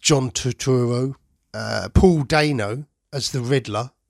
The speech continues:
Really disturbing. I don't know if you've seen The Batman yet, but I really liked it. It was dark, it was moody. It perhaps went on a bit too long. It felt like, you know, Warner Brothers and D C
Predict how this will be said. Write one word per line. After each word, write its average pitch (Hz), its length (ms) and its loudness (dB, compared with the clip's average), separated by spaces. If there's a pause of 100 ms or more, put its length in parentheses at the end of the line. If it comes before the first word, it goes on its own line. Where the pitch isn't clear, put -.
(120)
Really 147 320 2
disturbing. 107 800 -4
I 107 80 -12
don't 143 120 -2
know 135 60 2
if 127 120 -2
you've 120 100 -6
seen 170 440 4
The 156 60 -4
Batman 139 480 -4
yet, 135 220 -6
but 127 180 -6
I 123 120 -8
really 123 340 -4
liked 107 300 -6
it. - 60 -16
It - 60 -16
was 98 140 -16
dark, 117 500 0
it - 100 -16
was - 100 -18
moody. 120 640 -2 (440)
It - 180 -4
perhaps - 440 0
went 151 180 2
on 143 140 0
a 139 40 0
bit 135 220 -6
too 135 220 -4
long. 123 380 -2 (320)
It - 140 -18
felt 151 320 0
like, - 580 -4
you 135 180 -4
know, 113 160 -2
Warner 123 320 -2
Brothers 107 340 -4
and 110 140 -8
D 113 200 -8
C 104 480 -4